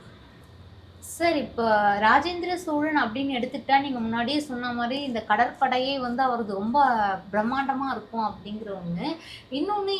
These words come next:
இந்தியாலேயே நிறைய இடங்கள்ல போய் விசிட் பண்ணுது அப்படின்னா, ராஜேந்திர சோழன் தான் மன்னர்கள்லயே அப்படிங்கிற மாதிரியான ஒரு விஷயம் இருக்கு இல்லையா?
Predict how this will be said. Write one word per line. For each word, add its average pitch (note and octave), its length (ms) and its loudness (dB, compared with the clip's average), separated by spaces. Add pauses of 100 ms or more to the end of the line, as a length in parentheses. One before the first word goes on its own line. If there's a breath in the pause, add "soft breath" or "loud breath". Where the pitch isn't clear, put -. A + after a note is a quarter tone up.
(100)
இந்தியாலேயே F4 680 0
நிறைய C#4+ 500 0
இடங்கள்ல C#4 500 0
போய் B3+ 440 -2
விசிட் A3+ 340 -8
பண்ணுது B3 320 -2
அப்படின்னா, G#3 420 -2 (480 loud breath)
ராஜேந்திர C4+ 480 4
சோழன் A3 460 -2
தான் A3 220 0
மன்னர்கள்லயே A3 800 -2 (160)
அப்படிங்கிற B3+ 500 -4
மாதிரியான G3+ 440 -4
ஒரு F#3+ 220 -6
விஷயம் G3 280 -14
இருக்கு F#3+ 160 -16
இல்லையா? F#3+ 200 -8